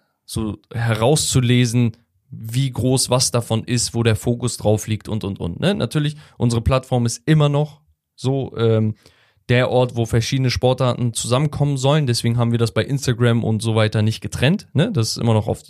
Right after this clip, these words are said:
auf derselben Plattform. Aber wir dachten einfach, es ist übersichtlicher, wenn die F-, Leute wissen, ey, an Herb und Wes hab ich mich gewöhnt. Ich weiß, das ist Steak and Lobster. Zack, ich klicke auf einen anderen Kanal und hab da meine Basketball-Sachen. Und wenn ich Bock auf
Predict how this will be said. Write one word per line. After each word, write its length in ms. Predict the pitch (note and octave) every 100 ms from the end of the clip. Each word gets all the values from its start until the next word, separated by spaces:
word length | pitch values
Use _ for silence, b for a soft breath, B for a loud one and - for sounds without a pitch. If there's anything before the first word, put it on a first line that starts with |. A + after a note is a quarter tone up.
| B2+
auf 140 | - -
derselben 300 | G#2 A2+ A2+
Plattform. 440 | D3 D#3 D3+ D3+ D3+ B B
Aber 120 | - A#2
wir 60 |
dachten 220 | B2 B2+
einfach, 160 | A#2+ A#2
es 60 | G#2+
ist 40 |
übersichtlicher, 880 | A#2 B2 A2+ A2 A2+ A2+ G#2+ G#2+ F#2
wenn 120 | G#2+
die 60 | G#2+
F-, 260 | - - - -
Leute 360 | G#2+ A#2 A2+ G#2+
wissen, 280 | G#2+ G#2 G2 b b b b b -
ey, 160 | A#2 A#2+
an 140 | A2+
Herb 260 | G#2 B2 C3+
und 140 | A#2+
Wes 180 | B2 B2
hab 100 | B2
ich 120 | B2
mich 120 | A#2+ -
gewöhnt. 320 | A2 B2+ B2
Ich 80 | A#2
weiß, 200 | A2+ A#2
das 100 | A2
ist 60 |
Steak 220 | A2+ A2
and 60 | G#2+
Lobster. 520 | B2 - A#2 A#2 A#2 -
Zack, 300 | - B2 A#2 -
ich 140 | -
klicke 180 | A#2+ G#2
auf 140 | A2
einen 80 | A#2+
anderen 220 | A2+ G#2
Kanal 340 | G2+ A2 A2+ A2+ B B B -
und 220 | G#2 A2
hab 160 | -
da 160 | A2+ A2
meine 200 | A2 G#2
Basketball-Sachen. 640 | G2+ A2+ - G#2 G2 G#2 A2+
Und 100 | G#2
wenn 80 | A2
ich 140 | -
Bock 180 | A2 -
auf 160 | G#2+